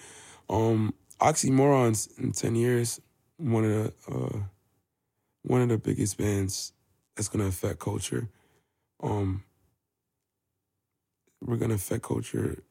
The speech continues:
in, like, in a pop standpoint, like, affect pop culture. We're gonna affect fashion culture, and we're just gonna affect, uh, music culture to make people more free.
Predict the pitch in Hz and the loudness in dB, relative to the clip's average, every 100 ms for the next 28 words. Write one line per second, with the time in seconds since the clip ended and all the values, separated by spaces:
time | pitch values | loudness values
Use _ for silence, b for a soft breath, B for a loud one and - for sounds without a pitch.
0 | - 113 - - - - - 117 98 - | -4 -4 -4 -6 -8 -12 -6 -4 -4 -6
1 | 95 - - - - 101 95 98 92 82 | -8 -8 -10 -10 -6 -6 -6 -6 -6 -8
2 | - - _ _ _ _ _ _ - 107 | -10 -14 _ _ _ _ _ _ -6 -6
3 | - 113 - 113 - - 110 _ _ _ | -4 -6 -6 -6 -4 -6 -6 _ _ _
4 | _ - 117 104 95 107 98 - - 104 | _ -2 0 0 0 -2 -4 -6 -8 -6
5 | 92 - - 110 - - - _ _ _ | -4 -4 -4 -4 -2 -4 -6 _ _ _
6 | _ _ _ - - 110 113 - - 113 | _ _ _ -12 -6 -4 -4 -6 -4 -4
7 | 90 90 92 - 95 - - 90 92 104 | -2 -4 -4 -4 -6 -6 -8 -6 -4 -4
8 | 98 - 90 - - - _ _ _ _ | -4 -6 -6 -6 -8 -10 _ _ _ _
9 | _ - - 101 92 - - _ _ _ | _ -10 -4 0 -2 -4 -18 _ _ _
10 | _ - 110 104 82 117 110 101 90 87 | _ -6 -2 0 -2 -4 -2 -2 -2 -2
11 | - 101 95 | -2 -2 -2